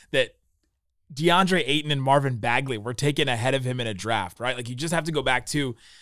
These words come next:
all the negatives that were said about it. He's too slow. He won't be able to keep up with the athletes in the N B A. He hasn't done it against Marquette in,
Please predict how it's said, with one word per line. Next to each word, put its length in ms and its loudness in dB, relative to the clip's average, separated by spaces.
all 200 6
the 100 2
negatives 440 0
that 80 -4
were 60 -4
said 180 -2
about 160 0
it. 40 -4
He's 120 -4
too 220 0
slow. 320 2
He 80 -4
won't 200 -2
be 60 0
able 100 -2
to 60 -10
keep 180 0
up 140 2
with 100 -6
the 120 0
athletes 380 -2
in 40 -10
the 80 -4
N 120 -6
B 100 -2
A. 80 0
He 140 -2
hasn't 320 0
done 140 0
it 80 -4
against 240 -4
Marquette 560 -2
in, 120 -8